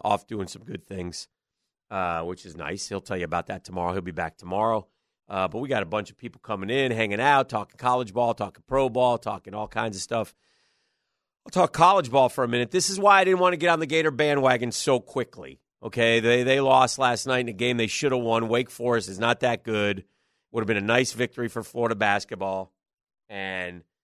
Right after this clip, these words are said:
they laid a stinker. They, they, they got up nine in the second half. You go and deliver the knockout punch, and you bring this one home.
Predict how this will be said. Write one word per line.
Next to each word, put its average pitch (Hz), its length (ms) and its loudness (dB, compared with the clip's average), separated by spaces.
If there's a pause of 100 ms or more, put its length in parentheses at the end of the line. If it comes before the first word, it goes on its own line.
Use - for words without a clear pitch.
(440)
they 107 100 -6
laid 113 200 0
a 107 40 -8
stinker. - 460 -6 (440)
They, 110 260 -6
they, 113 380 0
they 113 200 -2
got 110 200 2
up 123 140 4
nine 131 420 2
in 143 60 -4
the 123 80 -2
second 139 380 -2
half. 110 500 -2 (460)
You 110 140 -10
go 110 280 4
and 101 100 -4
deliver 120 360 0
the 143 80 2
knockout 127 500 0
punch, 107 380 -2
and 101 60 -12
you 90 60 -12
bring 127 280 -12
this 127 180 -12
one 123 200 -2
home. 101 460 0